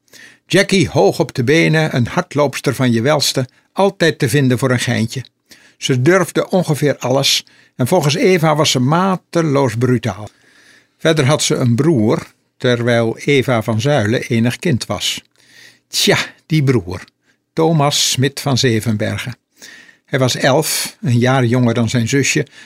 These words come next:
maar veel respect voor haar toonde hij niet. Hij verbeeldde zich dat hij veel sterker was dan zij, maar dat was niet bewezen. Als ze ruzie hadden, won degene die het kwaadst was, en dat wisselde nog alles. Thomas kon enorm goed gooien met stenen.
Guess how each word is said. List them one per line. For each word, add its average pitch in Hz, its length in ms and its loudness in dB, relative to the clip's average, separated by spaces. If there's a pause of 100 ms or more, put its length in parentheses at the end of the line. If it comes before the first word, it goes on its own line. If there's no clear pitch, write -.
(140)
maar 214 320 0
veel 247 240 -2
respect - 580 -2
voor 214 180 -2
haar 196 220 0
toonde 190 300 0
hij 170 140 2
niet. - 380 -2 (420)
Hij 139 140 0
verbeeldde 147 440 2
zich 143 180 0
dat 143 180 -2
hij 139 140 2
veel 147 600 0
sterker 120 520 -2
was 113 180 -6
dan 117 160 0
zij, 127 360 2 (600)
maar 196 360 0
dat - 220 -2
was 147 200 0
niet 175 220 0
bewezen. 110 500 0 (320)
Als - 160 -2
ze 123 120 0
ruzie 147 340 2
hadden, 147 320 2
won 139 220 2
degene 135 400 0
die 143 140 0
het 139 120 -6
kwaadst 110 400 -2
was, 123 320 -4 (280)
en 180 120 -2
dat 165 160 0
wisselde 113 380 -2
nog 113 220 -4
alles. - 380 -2 (1120)
Thomas 226 520 2
kon - 220 -2
enorm 151 580 2
goed - 220 -6
gooien 143 360 0
met 123 180 0
stenen. 107 420 -2